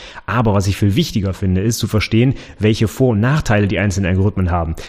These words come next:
Denn es gibt nicht umsonst, ich sag jetzt einfach mal, gefühlte zwanzig verschiedene Sortieralgorithmen da draußen. Das, die haben alle ihre Daseinsberechtigung, denn die haben alle ihre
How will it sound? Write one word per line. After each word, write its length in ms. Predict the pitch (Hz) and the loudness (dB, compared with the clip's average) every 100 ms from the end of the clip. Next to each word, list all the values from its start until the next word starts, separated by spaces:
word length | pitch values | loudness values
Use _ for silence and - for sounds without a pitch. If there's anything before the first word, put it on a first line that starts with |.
| - | -2
Denn 100 | 104 | 0
es 100 | - | 2
gibt 180 | - - | 0 2
nicht 220 | 127 - | 0 2
umsonst, 560 | 107 107 147 120 - - | 0 4 4 2 -2 -12
ich 100 | 92 | -6
sag 160 | 120 113 | -2 0
jetzt 140 | 113 | 0
einfach 160 | 117 107 | 2 2
mal, 160 | 110 | 2
gefühlte 420 | 107 - 135 113 101 | 2 2 2 2 0
zwanzig 600 | - 123 139 - 135 - | 2 2 2 2 0 2
verschiedene 520 | 104 - 139 135 120 | 0 2 2 4 4
Sortieralgorithmen 840 | 107 101 175 - 110 98 101 98 90 | 2 2 0 0 2 2 2 2 2
da 80 | |
draußen. 480 | 87 - 87 82 123 - - - | 0 -2 -2 0 0 -2 -10 -4
Das, 160 | 92 - | -4 0
die 180 | 110 87 | 0 2
haben 220 | 131 - | 0 2
alle 180 | 120 143 | 2 2
ihre 220 | 123 123 | 2 2
Daseinsberechtigung, 840 | 110 123 110 - 90 85 92 87 | 2 2 2 2 0 0 -2 0
denn 100 | 95 | 2
die 120 | 98 | 2
haben 100 | 104 | 2
alle 220 | 87 139 | 0 0
ihre 320 | 123 117 120 | 0 0 0